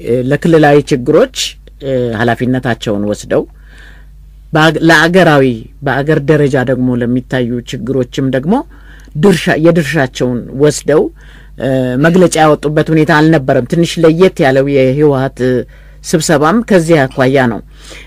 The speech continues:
እ፣ አ-፣ ለችግር ኃላፊነት መውሰድ ብቻ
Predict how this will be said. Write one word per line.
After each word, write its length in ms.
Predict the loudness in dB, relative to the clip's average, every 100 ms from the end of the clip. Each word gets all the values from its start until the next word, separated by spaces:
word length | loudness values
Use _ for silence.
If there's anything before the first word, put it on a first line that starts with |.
| -4
እ፣ 120 | 0 2 0 -4
አ-፣ 160 | -8 -10 -16 -14 -8 -4
ለችግር 540 | 0 0 0 -4 0 0
ኃላፊነት 480 | 2 -2 -2 -4 -4
መውሰድ 300 | -6 -4 -6
ብቻ 220 | -8 -6